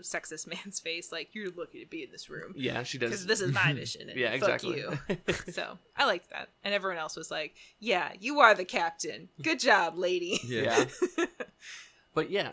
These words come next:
Speaker 2: uh, we, it never, it's never mentioned directly in the, uh, show, but it, it's pretty much, it's the Shuma-Gorath, which is
Speaker 1: Mm-hmm.
Speaker 2: a Lovecraft creature,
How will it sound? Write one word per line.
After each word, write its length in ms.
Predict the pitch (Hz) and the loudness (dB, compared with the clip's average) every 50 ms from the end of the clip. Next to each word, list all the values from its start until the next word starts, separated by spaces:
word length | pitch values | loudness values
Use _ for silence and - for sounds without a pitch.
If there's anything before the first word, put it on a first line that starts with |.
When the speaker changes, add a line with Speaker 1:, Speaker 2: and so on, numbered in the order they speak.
| - | -2
Speaker 2:
uh, 280 | - 143 135 131 131 113 - | 0 2 4 4 4 2 0
we, 240 | 131 143 147 147 - | -2 -2 -2 -2 0
it 180 | - 143 143 | 0 0 0
never, 260 | 147 151 151 147 147 - - | 2 0 0 0 -4 -6 -6
it's 160 | 139 135 - | -6 -6 -4
never 240 | 147 156 160 165 143 | -4 -4 -4 -4 -4
mentioned 420 | 131 127 127 123 127 131 123 120 | -2 -4 -4 -4 -4 -6 -8 -10
directly 540 | 117 120 117 117 117 117 - - 123 120 - | -10 -8 -6 -4 -6 -6 -6 -6 -6 -6 -6
in 220 | 117 117 117 117 | -6 -6 -6 -8
the, 680 | 117 120 120 120 120 120 120 117 117 120 107 - - - - | -8 -6 -6 -6 -6 -6 -6 -6 -6 -8 -10 -12 -14 -18 -14
uh, 360 | - - 60 60 52 52 50 50 - - | -10 -8 -8 -8 -8 -10 -12 -14 -16 -12
show, 440 | - - - 165 151 131 120 120 123 | -8 -4 0 2 2 2 2 0 2
but 240 | 117 127 120 120 - | 2 4 4 4 0
it, 260 | - 117 113 - _ _ _ _ _ - | -2 -4 -6 -6 _ _ _ _ _ -8
it's 180 | 127 131 - | -8 -8 -8
pretty 240 | - - 131 117 104 | -4 -4 -4 -2 -4
much, 300 | - - - 143 - - | -6 -10 -10 -8 -8 -4
it's 180 | 76 139 143 - | -4 -2 -2 0
the 100 | - 143 | -2 -2
Shuma-Gorath, 800 | 135 - 123 120 113 107 - 95 90 85 87 92 104 135 - - | -4 -2 -4 -6 -6 -6 -4 -2 0 0 2 0 0 -2 -4 -4
which 200 | 254 277 254 214 | -2 -2 -2 -4
is 140 | 190 180 175 | -4 -6 -8
Speaker 1:
Mm-hmm. 120 | 175 180 185 196 - _ | -12 -14 -16 -16 -6 _
Speaker 2:
a 40 | 180 | 2
Lovecraft 400 | 180 170 170 - 175 151 151 - | 2 2 2 2 0 0 0 0
creature, 400 | - 127 120 - 131 127 123 - | -2 -4 -2 0 0 0 0 -2